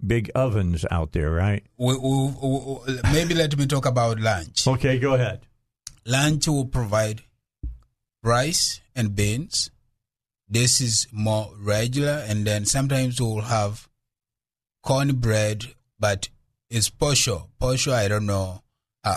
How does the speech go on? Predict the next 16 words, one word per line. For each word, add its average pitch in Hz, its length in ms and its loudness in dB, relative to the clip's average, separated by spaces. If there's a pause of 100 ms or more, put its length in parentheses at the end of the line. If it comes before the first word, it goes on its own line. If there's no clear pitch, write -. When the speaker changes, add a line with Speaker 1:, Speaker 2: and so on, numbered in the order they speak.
Speaker 2:
how, 107 260 2
w-, 92 340 -2
w-, 98 280 -6
whether 110 220 0
anybody 101 300 -2
can 92 280 -2
understand 104 600 -2
that, 147 300 -2
but, 107 200 0
uh, 98 120 -4 (640)
we 131 160 0
prepare 131 440 0
that 98 200 -2
with 101 240 -4
beans, 117 480 0
and 104 420 -6